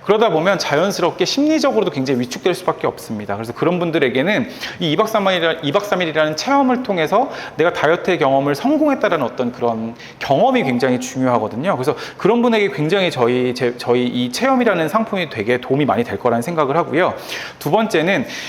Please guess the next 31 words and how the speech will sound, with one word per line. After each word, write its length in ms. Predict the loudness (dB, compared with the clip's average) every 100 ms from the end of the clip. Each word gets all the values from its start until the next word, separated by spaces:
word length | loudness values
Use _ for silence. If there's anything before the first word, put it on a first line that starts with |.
| -4
이 160 | 0
어떤 220 | 2 0 -2
기회를 460 | 0 2 2 2
통해, 360 | 0 0 0 0
통해서 640 | 0 0 2 4 4 2
자존감을 560 | 0 0 2 4 4 2
높이고 540 | 2 -2 -2 0 0
새로운 260 | 2 2 2
모습으로 320 | 0 2 0
태어나고 380 | 2 2 2 2
싶으신 340 | -2 -6 -4
분들. 340 | -6 -6 -6 -8 -12 -14
세 160 | -4 0
번째로는 680 | 2 2 2 2 2 0 -2 -8 -18 -20 -20 -20 -16 -10 -6
좀 140 | -2 0
강한 340 | 2 2 0
표현인데, 640 | 0 0 0 0 0 0 -6 -12 -2
내가 220 | 2 4
너무 200 | 4 4
많은 240 | 4 4
제품도, 480 | 0 -4 -4 -4 -4 -6 -4
그리고 200 | -2 0
너무 180 | 2 4
많은 280 | 4 2
회사들, 460 | 2 2 2 2 0
너무 240 | 0 2
많은 400 | 2 4 2 2
어떤 280 | 0 0 0
수많은 480 | 0 0 2 2 0
제품들을 480 | -4 -4 -2 0 0
접해봤지만 840 | -2 -2 0 0 -2 2 2 2